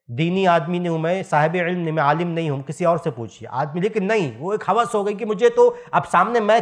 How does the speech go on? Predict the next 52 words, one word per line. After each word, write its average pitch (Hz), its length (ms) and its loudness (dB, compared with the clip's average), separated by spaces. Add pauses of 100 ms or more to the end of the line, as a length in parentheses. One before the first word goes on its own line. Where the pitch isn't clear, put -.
कर 214 160 4
दिया 226 240 4
गया 226 160 2
तो 247 100 -4
मुझे 214 200 2
तो 233 140 2
बोलना 196 280 2
ही 208 60 0
चाहिए, 202 160 -4
मुझे 196 160 -4
कुछ 190 160 -2
भी 175 140 -4
ना 147 100 -4
आता 95 220 -16
हो, - 120 -20 (1300)
मुझे 165 140 2
ऐसा 220 140 2
लगता 214 240 2
है 233 60 6
कि 220 100 -4
नहीं 226 100 0
मुझे 202 160 2
बोलना 131 340 -2
है। 90 160 -14 (180)
यहाँ 160 260 0
तक 202 140 -6
कि 233 160 -10
मैं 175 200 -4
सिर्फ 190 200 -8
ये 185 100 0
नहीं 277 140 -6
कह 285 80 -2
रहा 277 80 2
हूँ 262 80 -4
कि 208 60 -2
आम 240 360 0
आदमी, 185 380 2 (680)
कभी 165 220 -2
कभी 185 340 -2
अक्लमंदी 156 640 -2
का 196 140 0
तकाजा 175 420 2
ये 139 260 -2
है, 156 220 -4
शरीयत 170 420 -4
की 220 140 -8
तालीम 165 420 -2
ये 143 140 -4
है 165 120 -4
कि 220 140 -8
कभी 180 260 -8
कभी 208 360 -10